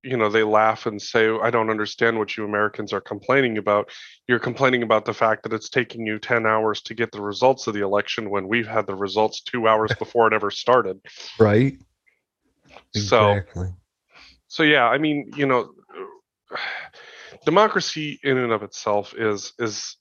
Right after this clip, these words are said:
Speaker 1: an experiment, and, and at least, you know, the American version of it is very much an experiment of
Speaker 2: Mm-hmm.
Speaker 1: how, how free can a country be, uh,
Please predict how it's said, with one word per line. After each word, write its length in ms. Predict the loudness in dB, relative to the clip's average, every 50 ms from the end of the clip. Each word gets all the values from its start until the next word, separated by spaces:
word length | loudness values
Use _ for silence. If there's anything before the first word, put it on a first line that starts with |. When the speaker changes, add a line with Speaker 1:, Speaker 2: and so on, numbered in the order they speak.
| -6 -4
Speaker 1:
an 140 | -2 -2
experiment, 920 | -2 -4 -6 -8 -10 -4 -2 -2 -4 -4 -8 -14 -18 -20 -16 -16 -16 -16 -16 -12 -4 0
and, 260 | 0 0 0 -2 -4
and 220 | -2 -2 -2 -2 -4
at 120 | -6 -4
least, 380 | -2 -2 -2 -4 -6 -16 _ -6
you 120 | -2 0
know, 80 | 0 0
the 140 | 0 -2 -4
American 440 | 0 4 4 4 4 2 -2 -8 -6
version 320 | -6 -6 -6 -6 -6 -8
of 100 | -6 -6
it 80 | -6 -8
is 140 | -10 -6
very 260 | -2 0 0 0 0 0
much 280 | 0 0 0 -2 -12
an 60 | -12
experiment 640 | -14 -16 -14 -10 -8 -8 -8 -6 -8 -10 -10 -10 -8
of 260 | -8 -8 -8 -10 -12 -16 -10 -2
Speaker 2:
Mm-hmm. 400 | 0 0 0 2 0 -2 -2 -4 -6
Speaker 1:
how, 680 | -6 -4 -2 2 4 6 6 6 6 4 4 2 0 -4 -12 _ -12 -8
how 420 | -8 -6 -2 0 0 2 2 0
free 460 | -2 -6 -8 -6 -4 -4 -2 -4 -6 -8
can 200 | -12 -12 -12 -12
a 40 |
country 520 | -10 -6 -6 -6 -6 -6 -10 -10 -10 -10 -10 -10
be, 340 | -10 -8 -8 -8 -10 -12 -14 -20 -20 _ _ _ _ _ _ _ _ _ _ _ _ _ _ -2
uh, 320 | 0 2 2 2 0 -2